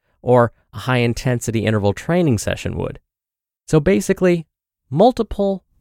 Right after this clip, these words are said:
moderate to low-intensity activities throughout the day is perfectly fine.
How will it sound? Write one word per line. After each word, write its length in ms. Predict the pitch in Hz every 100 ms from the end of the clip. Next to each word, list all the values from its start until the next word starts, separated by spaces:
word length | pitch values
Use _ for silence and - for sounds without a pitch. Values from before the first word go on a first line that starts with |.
| 113
moderate 720 | 107 135 156 175 175 170 -
to 140 | 123
low-intensity 1000 | 110 135 175 175 170 - 151 156 147 143
activities 640 | 135 143 - 123 127 123
throughout 360 | - 113 113 117
the 100 | 110
day 200 | 113 110
is 120 | 104
perfectly 560 | - - 98 - - 95
fine. 480 | - 98 90 -